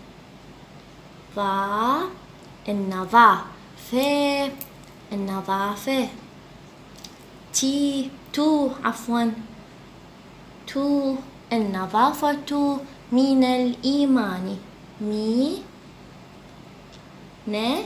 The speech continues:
مينة. الإيمان. ال، همزة وصل. إي،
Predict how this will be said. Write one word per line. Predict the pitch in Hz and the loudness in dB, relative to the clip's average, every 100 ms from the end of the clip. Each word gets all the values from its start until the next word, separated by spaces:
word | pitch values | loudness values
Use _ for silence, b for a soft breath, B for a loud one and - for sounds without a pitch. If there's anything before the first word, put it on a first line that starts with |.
| - 262 | -4 2
مينة. | 269 190 - - - - - | 2 2 -4 -10 -18 -14 4
الإيمان. | 392 349 294 240 214 - 247 226 214 214 233 233 214 196 190 185 - - - - - - - - - - 220 | 6 6 6 2 0 2 2 4 2 2 2 2 0 -2 -4 -6 -10 -20 -20 -20 -20 -20 -20 -20 -20 -10 -6
ال، | 208 202 208 214 233 294 427 508 - - - - - - - - - | -4 -4 -4 -2 0 4 4 2 -6 -20 -20 -20 -20 -20 -20 -20 -6
همزة | 208 196 208 202 | -4 -2 -4 -4
وصل. | 208 202 226 254 339 330 - - - - - - - - - - - - 254 | -4 -4 -2 -2 -2 -6 -16 -20 -20 -20 -20 -20 -20 -20 -20 -20 -20 -8 -2
إي، | 254 240 233 247 320 | 0 0 -2 -2 -4